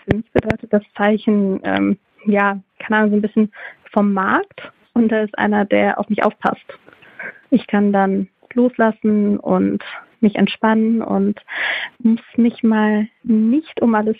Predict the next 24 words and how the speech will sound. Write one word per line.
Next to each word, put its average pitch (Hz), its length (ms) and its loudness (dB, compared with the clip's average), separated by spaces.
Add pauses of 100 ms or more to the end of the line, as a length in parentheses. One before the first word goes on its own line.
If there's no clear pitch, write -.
kümmern 240 380 0
und 208 180 -2
mir 214 220 2
nicht 220 160 -2
Gedanken 208 360 0
über - 160 -2
alles - 220 -4
machen. 196 300 2
Ich 196 80 -2
bin 208 100 2
ein 202 120 4
sehr 202 100 2
verkopfter - 480 -2
Mensch 247 340 0
und 214 120 -2
mache 220 200 0
mir 214 160 2
wirklich 208 280 0
über 214 180 -4
alles 220 260 0
und 208 220 -4
jeden 220 300 2
Gedanken 226 640 0
und 208 180 0